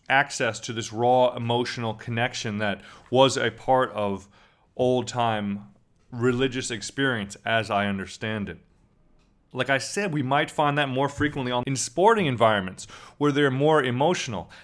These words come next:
Now, this varies from church to church. I was raised in predominantly white Catholic settings. When I had the opportunity to visit Black Baptist Church,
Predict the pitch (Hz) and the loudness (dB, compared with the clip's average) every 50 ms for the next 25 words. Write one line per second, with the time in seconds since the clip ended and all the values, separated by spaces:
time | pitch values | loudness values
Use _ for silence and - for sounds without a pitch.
0 | - - 151 156 202 202 202 104 - 147 151 151 147 127 - - 110 104 - - | -2 0 2 2 2 2 0 2 2 4 4 4 4 2 -2 -4 -8 -6 -4 -2
1 | 123 107 - - - - - - 165 156 143 - - 123 135 139 131 123 101 101 | -2 -2 -2 -6 -12 -10 -4 0 2 2 2 4 6 6 6 6 4 2 -2 -2
2 | 110 117 117 117 117 113 113 117 113 107 104 101 98 101 - - - - - - | -2 0 0 2 0 -2 -2 -4 -4 -4 -4 -4 -8 -8 -12 -20 -20 -20 -20 -20
3 | _ - 131 127 151 156 170 170 151 135 123 120 110 101 113 113 117 120 123 123 | _ -4 2 4 4 4 4 2 0 -2 -2 -2 -2 0 2 4 4 4 2 0
4 | - - - - - _ _ _ - - 135 117 113 110 - - 117 107 98 - | -4 -8 -16 -18 -20 _ _ _ -2 2 4 4 4 2 -2 -4 -6 -6 -6 -8
5 | - - - 143 147 151 147 113 92 85 85 85 - - - - - - - - | -10 -6 0 2 4 4 4 2 -2 -6 -8 -14 -16 -16 -18 -18 -20 -20 -20 -20
6 | _ _ _ _ - 113 127 135 143 147 151 143 139 139 143 139 - 143 156 156 | _ _ _ _ -4 -2 2 2 4 4 4 4 4 4 0 -4 -2 -2 -2 0
7 | 139 135 123 113 135 135 113 127 127 - - 117 123 117 113 113 - - 147 160 | 0 0 0 2 2 0 0 -2 -6 -4 0 2 4 4 4 4 4 6 8 8
8 | 180 175 - 170 156 - - - - 123 113 113 113 - - - - - | 6 6 4 -2 -2 -2 -4 -2 0 0 0 0 -2 -4 -10 -10 -12 -14